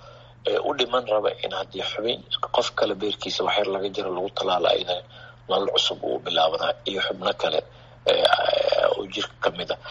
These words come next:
Labada ugu daran oo keliyaha iyo beerka waddankeena baahi xoog leh ayaa ka jirto runtii. Eh, in dadku ay isku hibeeyaan inay sunno noqoto oo la barto oo la isku dhiirigeliyeen runtii wax aa-, aad u fiican ay ila tahay oo badbaado naf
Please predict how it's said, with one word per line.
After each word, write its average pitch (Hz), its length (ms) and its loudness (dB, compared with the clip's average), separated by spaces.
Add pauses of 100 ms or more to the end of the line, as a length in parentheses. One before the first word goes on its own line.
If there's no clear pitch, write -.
(180)
Labada 123 460 4 (120)
ugu 120 180 -4
daran 107 280 0
oo - 140 -2
keliyaha 107 400 -2
iyo 98 160 -8
beerka - 360 -6
waddankeena 98 520 -6
baahi 92 300 -2
xoog - 320 2
leh 98 140 -4
ayaa - 240 -2
ka - 160 -14
jirto - 400 -10
runtii. 196 420 -8 (580)
Eh, 95 540 0
in 107 100 -8
dadku - 280 -4
ay - 120 -2
isku - 240 -2
hibeeyaan 104 560 -2
inay 101 200 -4
sunno 104 340 -2
noqoto - 440 -2 (140)
oo 95 120 0
la 92 140 -2
barto - 440 -2 (680)
oo 104 120 4
la 101 80 -2
isku - 280 -4
dhiirigeliyeen 104 680 -6
runtii 104 260 -6
wax - 200 0
aa-, - 340 2
aad - 180 2
u - 80 -8
fiican 85 380 2
ay - 120 2
ila 95 140 2
tahay 104 300 0 (380)
oo 95 120 2
badbaado 196 580 2 (120)
naf - 200 -2